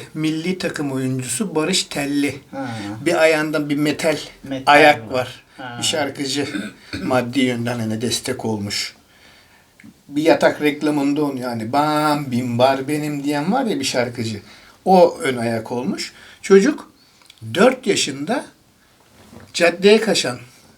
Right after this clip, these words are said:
Speaker 1: topun peşine koşunca arabanın altında kalıyor. Ayağını kurtaramamışlar. Sağ ayağını dizin üstünden kesmişler.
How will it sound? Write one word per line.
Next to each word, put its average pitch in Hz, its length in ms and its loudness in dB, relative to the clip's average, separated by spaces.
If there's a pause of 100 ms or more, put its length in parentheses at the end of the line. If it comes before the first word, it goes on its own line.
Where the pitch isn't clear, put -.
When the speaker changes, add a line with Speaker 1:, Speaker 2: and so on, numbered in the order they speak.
(140)
Speaker 1:
topun 226 320 2
peşine 240 420 4
koşunca 208 600 0
arabanın 220 400 4
altında 202 560 4
kalıyor. 180 480 -2
Ayağını 226 360 2
kurtaramamışlar. 196 920 2
Sağ 190 440 2
ayağını 180 440 2
dizin 165 240 -6
üstünden 175 540 -4
kesmişler. - 600 -4